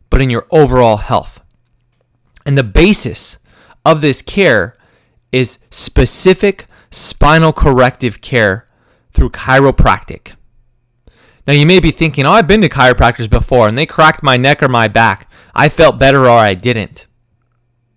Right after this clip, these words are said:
Not all chiropractic is the same. I see people all the time that come to our office that have been to chiropractors,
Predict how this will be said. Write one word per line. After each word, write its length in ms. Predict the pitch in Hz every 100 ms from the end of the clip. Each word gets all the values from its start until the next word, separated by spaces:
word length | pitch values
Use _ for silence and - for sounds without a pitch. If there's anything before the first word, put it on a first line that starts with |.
| _ _ _ _ _ _ _ _ _ _ _ _ _ _ _ _ _ _ _ _ _ -
Not 240 | 131 143
all 160 | 131 123
chiropractic 760 | - 123 120 - 123 - -
is 140 | 110
the 120 | - 95
same. 460 | - 113 92 101 _ _ _ -
I 140 | - 143
see 160 | 156
people 280 | 131 147 -
all 260 | - 147 147
the 80 |
time 360 | 135 143 143 123
that 140 | 101
come 200 | - 139 135
to 120 | 127
our 80 | 120
office 260 | 123 131
that 120 | 123
have 120 | 107 95
been 180 | 143
to 60 | 131
chiropractors, 800 | - 98 90 95 90 - 78